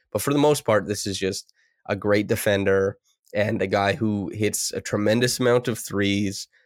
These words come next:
He didn't have such a good driving game in this one, but that's totally fine. Uh, the Raptors, they, you know, Pascal isn't playing thirty-seven, thirty-eight minutes right now,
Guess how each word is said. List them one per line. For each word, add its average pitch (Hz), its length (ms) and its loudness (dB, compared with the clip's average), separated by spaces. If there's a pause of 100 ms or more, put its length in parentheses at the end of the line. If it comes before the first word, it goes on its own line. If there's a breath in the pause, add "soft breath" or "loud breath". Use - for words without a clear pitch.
(140)
He 117 120 2
didn't 123 140 4
have 120 120 2
such 117 240 0
a 117 60 0
good 101 180 0
driving 98 420 0
game 95 200 0
in 98 80 -4
this 95 240 -8
one, 95 180 -2
but 95 160 -8
that's 107 220 -2
totally 101 500 0
fine. 104 520 -8 (360)
Uh, 101 120 -2
the 98 80 -2
Raptors, 98 760 2
they, 104 360 0 (340)
you 104 140 0
know, 143 260 0 (120)
Pascal 135 400 2
isn't 151 180 0
playing 143 260 0
thirty-seven, 147 540 0
thirty-eight 147 360 0
minutes 143 540 0
right 107 160 2
now, 110 340 -4